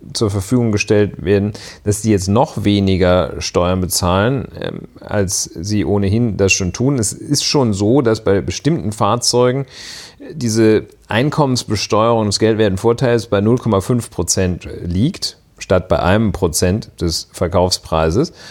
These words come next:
Und das wäre meines Erachtens eine fantastische Subvention, ist letzten Endes eine Subvention, dass man da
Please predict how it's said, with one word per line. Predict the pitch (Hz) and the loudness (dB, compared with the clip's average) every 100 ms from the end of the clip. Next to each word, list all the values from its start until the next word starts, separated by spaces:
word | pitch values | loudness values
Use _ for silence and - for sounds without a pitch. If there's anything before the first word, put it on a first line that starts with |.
| - - - - _ _ _ _ | -20 -20 -20 -20 _ _ _ _
Und | 123 110 | -2 2
das | 101 101 92 | 2 0 2
wäre | 98 143 135 - | 2 4 0 0
meines | 92 107 135 | 2 2 2
Erachtens | 101 98 - - | 2 0 -2 -10
eine | 82 90 85 - | -4 0 0 -4
fantastische | - 78 - 135 151 - 131 120 | -6 -8 -2 -2 0 -2 0 0
Subvention, | 104 - 95 87 - 104 113 160 208 156 - - | 0 0 -2 0 0 0 0 0 -2 -4 -10 -2
ist | 131 - 110 90 | -2 0 -4 2
letzten | 98 120 - 110 | 2 2 -2 0
Endes | 113 117 | 2 0
eine | 110 | 0
Subvention, | 110 117 110 107 117 120 139 | -2 0 0 0 0 2 2
dass | 107 104 - | 2 0 0
man | 90 80 | 0 0
da | 69 69 110 - | -2 0 0 0